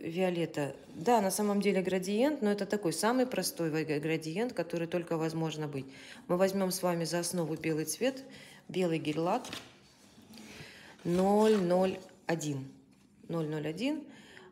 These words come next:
вот оно, белый рафинат. Пузырёчек надо вытереть. Так, и на просушенную базу, на хорошо просушенную базу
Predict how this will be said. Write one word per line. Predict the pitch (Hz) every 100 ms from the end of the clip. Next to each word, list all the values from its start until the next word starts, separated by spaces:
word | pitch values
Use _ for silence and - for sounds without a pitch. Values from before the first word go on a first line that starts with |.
| -
вот | 165 160
оно, | 151
белый | 151 180 165
рафинат. | 156 160 180 208 285 285 - - _ - - - - - - _ - _ - - - - - -
Пузырёчек | - - - - -
надо | 175 160
вытереть. | 165 170 165 160 - - _ - - - - - - - - - -
Так, | 185 170 - - - - -
и | 240 269 277
на | 226
просушенную | 202 196 185 170 - 160 160
базу, | 156 208 247 269 269 269 - - - - - - - - -
на | 165
хорошо | 165 175 175 -
просушенную | 170 151 - 147 - 151 147
базу | 170 240 247